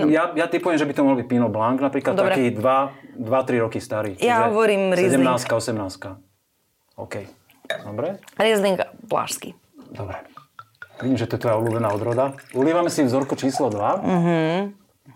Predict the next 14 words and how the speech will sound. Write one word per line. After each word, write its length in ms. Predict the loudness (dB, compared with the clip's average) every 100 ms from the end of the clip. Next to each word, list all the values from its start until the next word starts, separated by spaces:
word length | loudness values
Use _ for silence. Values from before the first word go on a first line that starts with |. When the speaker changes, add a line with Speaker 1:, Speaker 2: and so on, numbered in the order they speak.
| _ _ -20 -20 _ _ _ _ _ _ _ _ _ _ _ _ _
Speaker 1:
Tak 180 | -6 -6
teraz 220 | 0 0
to 80 | 2
máš 180 | 2 2
jednoduchšie, 400 | 2 2 2 0
keďže 240 | 0 -2
vidíš 420 | -2 0 4 4 2
a 120 | -2 -4
vidíme, 280 | -2 0
že 120 | 0 -2
je 60 |
to 80 | -2
biele 320 | -2 0 0
víno. 500 | 2 2 2 2 -2